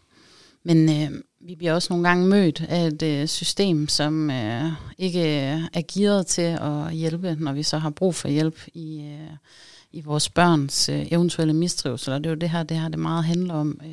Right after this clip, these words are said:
øh, selvfølgelig med Trivselskommissionens rapport. Men man skal også, øh,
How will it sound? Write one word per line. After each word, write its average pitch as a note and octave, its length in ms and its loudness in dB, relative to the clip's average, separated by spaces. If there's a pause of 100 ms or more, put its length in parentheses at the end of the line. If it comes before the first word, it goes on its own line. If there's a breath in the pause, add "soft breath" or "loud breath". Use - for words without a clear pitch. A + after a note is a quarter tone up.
øh, D#3+ 140 -2 (200)
selvfølgelig E3 400 0
med D3+ 220 0
Trivselskommissionens D#3 1040 -4
rapport. E3+ 360 2 (460 loud breath)
Men E3+ 100 0
man E3+ 100 2
skal - 180 -2
også, G3 320 2
øh, E3 220 -8